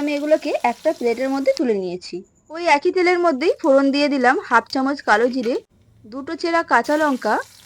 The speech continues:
প্রায় তিরিশ থেকে চল্লিশ সেকেন্ড পর দিয়ে দিলাম কেটে রাখা আলু, এক চামচ নুন। এরপর আলুগুলোকে ভাজতে থাকবো যতক্ষণ না আলুগুলো খুব ভালোভাবে ভাজা হচ্ছে।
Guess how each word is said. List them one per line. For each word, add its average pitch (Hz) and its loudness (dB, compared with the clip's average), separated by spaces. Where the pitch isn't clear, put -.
প্রায় 330 -4
তিরিশ 311 -4
থেকে 330 -4
চল্লিশ 285 -2
সেকেন্ড 311 -2
পর 277 4
দিয়ে 254 -2
দিলাম 254 0
কেটে 294 -10
রাখা 311 2
আলু, 277 4
এক 254 -10
চামচ 320 -2
নুন। 247 2
এরপর 320 -8
আলুগুলোকে 320 -4
ভাজতে 233 2
থাকবো 285 -2
যতক্ষণ 277 -6
না 294 -2
আলুগুলো 254 0
খুব 262 -2
ভালোভাবে 262 2
ভাজা 202 0
হচ্ছে। - -8